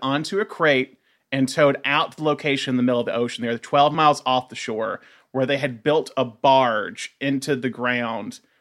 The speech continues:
where they were gonna shoot everything at. So the Orca, which is the boat that Quint and all them were on, they had one that was a non-usable boat that just was staying out there and one that actually worked.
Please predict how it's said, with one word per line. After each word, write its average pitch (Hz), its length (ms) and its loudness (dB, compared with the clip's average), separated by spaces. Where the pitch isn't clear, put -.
where 135 160 2
they 131 100 4
were 127 80 0
gonna 120 140 -2
shoot 131 360 -4
everything 117 400 -6
at. 104 200 -8
So 117 100 -10
the 113 80 -6
Orca, 156 480 2
which 135 220 -2
is 131 100 -6
the 123 120 -4
boat 139 340 2
that - 240 -2
Quint 143 260 0
and 131 80 -2
all 127 80 2
them 120 140 0
were 107 100 -2
on, 139 420 6
they 135 80 2
had 131 120 2
one 143 320 0
that 131 440 2
was 123 440 0
a 127 100 -2
non-usable 147 1000 0
boat 123 340 2
that 120 80 -4
just 120 240 -4
was 123 100 -6
staying 131 400 0
out 127 240 -2
there 120 260 0
and 123 120 -4
one 131 160 0
that 127 100 0
actually 113 340 -6
worked. 107 520 -8